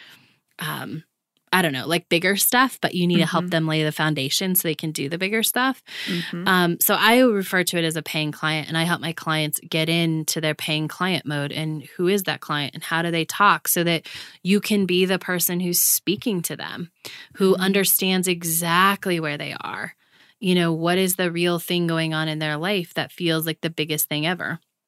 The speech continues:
Speaker 2: Mm-hmm.
Speaker 1: Um, and I like using paying clients because I think there's a difference between just like,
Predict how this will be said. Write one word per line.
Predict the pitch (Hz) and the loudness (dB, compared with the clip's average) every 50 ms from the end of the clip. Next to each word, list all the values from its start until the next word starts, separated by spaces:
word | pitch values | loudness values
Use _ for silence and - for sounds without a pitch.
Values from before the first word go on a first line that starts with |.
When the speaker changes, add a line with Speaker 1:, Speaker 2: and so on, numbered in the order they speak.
| _ _ _ _ 196 | _ _ _ _ -8
Speaker 2:
Mm-hmm. | 190 175 185 202 180 180 | -6 -4 -4 -6 -2 -2
Speaker 1:
Um, | 190 185 180 165 160 135 - | 0 0 0 -2 -2 -4 -2
and | 196 196 190 | 0 2 2
I | 180 | 4
like | 185 190 190 185 - | 4 2 2 2 2
using | 196 196 185 202 202 196 | 2 2 4 4 2 2
paying | 190 - - 185 170 170 175 | 0 -2 0 0 2 2 2
clients | 170 - 175 165 175 202 220 208 | 0 0 0 0 0 0 0 -2
because | - - 180 180 175 | -4 -6 -6 -4 -4
I | 170 | -4
think | 170 - 180 180 | -2 -2 -2 0
there's | 190 185 180 | 0 0 0
a | 175 170 | 0 -2
difference | 165 - 170 180 175 - 190 175 170 170 | -2 -2 -2 -4 -2 -2 -2 -2 -2 -2
between | - - 160 - - 170 160 160 | -4 -6 -8 -4 -2 -2 -2 0
just | 170 165 - - | 0 -2 0 0
like, | 165 156 135 - | 0 -2 -2 -6